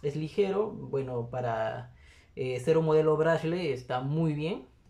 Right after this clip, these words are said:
No, no quiere decir que, por ejemplo, a un modelo muy pesado sea mejor. Entre, creo que es más ligero, creo que va a ser mucho más eficaz, pues, ¿no? Este modelo te incluye dos baterías, dos baterías de cuatro amperes, las baterías universales de la marca Total,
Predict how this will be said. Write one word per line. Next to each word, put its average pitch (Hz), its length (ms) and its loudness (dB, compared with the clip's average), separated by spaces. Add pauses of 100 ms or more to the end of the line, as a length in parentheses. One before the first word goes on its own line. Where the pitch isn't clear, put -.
(100)
No, 151 440 2
no 151 140 -2
quiere 156 160 0
decir 160 240 -2
que, 151 240 -2
por 131 220 -6
ejemplo, 147 400 -4
a 123 160 0
un 147 180 -4
modelo 143 300 0
muy 156 160 -4
pesado 143 480 -2
sea 127 160 -6
mejor. 123 440 -4 (300)
Entre, 123 260 -6 (140)
creo 135 180 -6
que 139 80 -8
es 139 80 -8
más 143 160 -4
ligero, 156 400 0
creo 135 160 -6
que 131 100 -10
va 123 60 -4
a 117 60 -6
ser 123 180 -8
mucho 131 640 -6 (400)
más 127 420 -6
eficaz, 117 560 -12
pues, - 180 -14
¿no? 190 260 -6 (680)
Este 143 260 -4
modelo 156 400 0
te 143 120 -8
incluye 151 340 -4
dos 185 260 2
baterías, 175 800 -4 (160)
dos 165 180 -2
baterías 160 680 -4
de 123 240 -8
cuatro 151 260 -2
amperes, 143 460 -6 (320)
las 135 100 -2
baterías 139 400 -4
universales 139 720 -2
de 120 240 -2
la 120 120 -6
marca 135 340 -6
Total, 170 420 -4